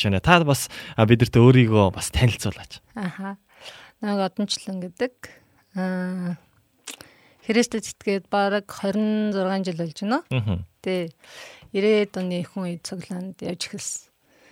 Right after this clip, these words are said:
Speaker 2: Аа, тэгээд, э, одоо бол бид Ерөөлийн үндэс чуулганд үйлчилдэг. Өмнө Аримар цуглаанд үйлчилж байгаад,
Speaker 1: Мгм.
Speaker 2: тэгээд дараа нь Салбар цуглаан байгуулаад тэндээ үйлчилж байгаад, тэгээд бид Ерөөлийн үндэс чуулганд ирсэн.
Speaker 1: Аха.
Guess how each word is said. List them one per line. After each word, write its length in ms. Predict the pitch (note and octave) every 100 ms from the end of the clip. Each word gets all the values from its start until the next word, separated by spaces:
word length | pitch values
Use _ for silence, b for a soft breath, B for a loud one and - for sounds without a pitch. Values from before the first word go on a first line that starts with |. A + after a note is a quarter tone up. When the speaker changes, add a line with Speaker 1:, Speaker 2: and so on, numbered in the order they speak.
| b b b b b _ _
Speaker 2:
Аа, 480 | - F#3 F#3 F#3+ F3 B B B B B B
тэгээд, 320 | - G#3 G#3 G#3 _ -
э, 400 | F#3+ F#3 F#3 F#3 - b b _ -
одоо 320 | A3 C4 B3
бол 40 | -
бид 120 | A#3+
Ерөөлийн 320 | A#3 A3+ G#3 F#3+
үндэс 160 | -
чуулганд 320 | - F3+ F#3
үйлчилдэг. 480 | F#3 F3 G3+ E3+ A3+
Өмнө 400 | G3 F#3+ G#3 G#3
Аримар 400 | F#3 F#3 G3+ G3+
цуглаанд 560 | - F3+ E3+ F#3 F#3 F3+
үйлчилж 400 | F3 - F#3+ G3+
байгаад, 400 | F#3 F3+ F#3 -
Speaker 1:
Мгм. 120 | A2+
Speaker 2:
тэгээд 280 | F#3 F3+ F3+ -
дараа 240 | - F3+ F#3+
нь 80 | F#3
Салбар 320 | F#3 - A3
цуглаан 320 | G3 E3 F#3
байгуулаад 480 | F3 E3+ E3 F3 F3
тэндээ 240 | F#3 F#3+ F3
үйлчилж 240 | E3+ - E3
байгаад, 240 | F#3 F3+ -
тэгээд 300 | F#3 F#3 - _ B B B -
бид 140 | F#3+
Ерөөлийн 400 | F#3+ F3 E3+ E3+
үндэс 160 | E3 -
чуулганд 400 | F#3+ E3+ F3 E3+
ирсэн. 480 | E3+ - - B3+ -
Speaker 1:
Аха. 320 | G#2 -